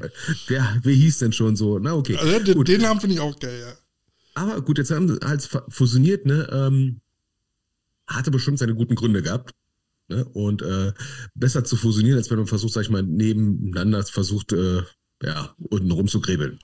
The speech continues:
Speaker 2: Aber haben ja dann auch leistungsmäßig, äh, dort ein gutes Argument geliefert.
Speaker 1: Siehste, ne? So geht das, ne?
Speaker 2: Also sie wurden dadurch konkurrenzfähiger. Also, ne, aus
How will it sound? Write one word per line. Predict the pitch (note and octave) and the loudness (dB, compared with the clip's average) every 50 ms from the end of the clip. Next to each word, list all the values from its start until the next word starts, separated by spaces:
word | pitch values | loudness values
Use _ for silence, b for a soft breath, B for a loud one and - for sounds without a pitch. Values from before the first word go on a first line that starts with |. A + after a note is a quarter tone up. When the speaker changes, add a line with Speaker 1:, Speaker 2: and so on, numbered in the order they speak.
| _ - | _ -2
Speaker 2:
Aber | C3+ C3 C#3 C3 A#2 | 0 0 2 2 2
haben | C3 C3 C#3+ | 2 4 4
ja | D#3+ F#3+ G3 | 4 4 4
dann | F3 F#3+ G3 G3 | 4 2 2 0
auch | G3 F3+ F3+ F3 - | 0 -2 -6 -4 -2
leistungsmäßig, | D#3 D3 C3 C3 C3+ - - F#3+ F#3+ - - F3+ F#3 G3+ G3+ - A3 G#3 G3 - G3 | 0 0 0 0 0 0 -2 -2 -2 -2 -2 0 0 0 -2 -4 -4 -4 -4 -4 -2
äh, | F#3 F3+ F3+ F3+ F3+ F#3 F#3 F#3 | -2 -2 -2 -2 -2 -2 -2 -4
dort | E3 D3+ C#3 D#3+ E3+ E3 - | -4 -4 -4 -4 -4 -2 -2
ein | F3 | -2
gutes | E3 F3 F3 F#3 F#3 | -2 -2 -2 -2 -2
Argument | F#3+ F#3+ F#3 F#3+ F#3+ F#3+ F#3 | 0 2 2 2 2 2 0
geliefert. | - D3+ C3+ C3 - B2 A#2+ - - - _ _ _ _ B B B B B B B B B B B B B | -4 -6 -6 -8 -10 -12 -16 -18 -20 -20 _ _ _ _ B B B B B B B B B B B B B
Speaker 1:
Siehste, | B - F#2 - - - F#2 B2+ E3 E3 - _ _ - | B -4 -4 -4 -2 -2 0 -2 -2 -4 -8 _ _ -8
ne? | - G2+ G2 C#3+ D3 - - - | -4 -2 0 0 0 -2 -6 -12
So | - - - C3 B2 B1+ | -10 -6 -4 -4 -2 -2
geht | B1+ - C#2 E2+ - | -2 -2 -2 -2 0
das, | - C2 B1+ - - - _ _ _ - | 0 -2 -2 -4 -6 -14 _ _ _ -8
ne? | - A#1+ - F#2 - _ _ _ _ _ _ - | -6 -6 -6 -6 -8 _ _ _ _ _ _ -4
Speaker 2:
Also | D3 C#3+ C#3 D3 D3 | 0 2 4 4 4
sie | C#3+ D3 C3 C3 | 4 2 2 4
wurden | C3+ D3+ D#3+ D#3+ | 4 4 4 2
dadurch | D3 C#3+ D#3 D3+ E3 F3+ - - | 0 0 0 0 0 0 -2 -2
konkurrenzfähiger. | - - F3 F3+ G#3+ G3+ F3 G#3 A3+ - - - - - D3+ C#3 A2+ C#3+ C#3+ B2+ A#2 - C3 C3 C3 A#2+ - | -2 0 0 0 0 -2 -2 -2 -4 -4 -6 -6 -2 0 0 0 2 0 0 -2 -2 -4 -4 -4 -6 -6 -8
Also, | C3+ C3+ C#3 C3+ | -8 -8 -8 -6
ne, | C#3 E3 G#3+ B3 | -4 -4 -4 -4
aus | D#3+ D3+ D3 - | -4 -4 -4 -4